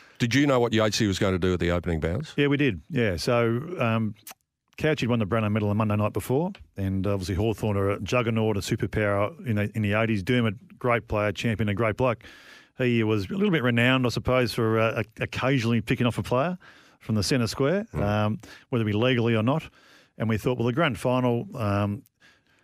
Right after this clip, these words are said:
Speaker 2: he, he, we thought, well, Couchy or Mark Bairstow, the two prime movers, a bit, might be targeted by Dermott or someone else. And throughout the season, uh, we played Hawthorn at Princes Park back then.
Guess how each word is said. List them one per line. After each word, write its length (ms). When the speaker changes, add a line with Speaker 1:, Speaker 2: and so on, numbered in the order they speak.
Speaker 2:
he, 200
he, 240
we 220
thought, 160
well, 120
Couchy 420
or 160
Mark 300
Bairstow, 580
the 80
two 240
prime 300
movers, 220
a 40
bit, 160
might 160
be 80
targeted 460
by 220
Dermott 260
or 80
someone 280
else. 260
And 220
throughout 260
the 100
season, 540
uh, 300
we 140
played 400
Hawthorn 600
at 160
Princes 320
Park 320
back 200
then. 260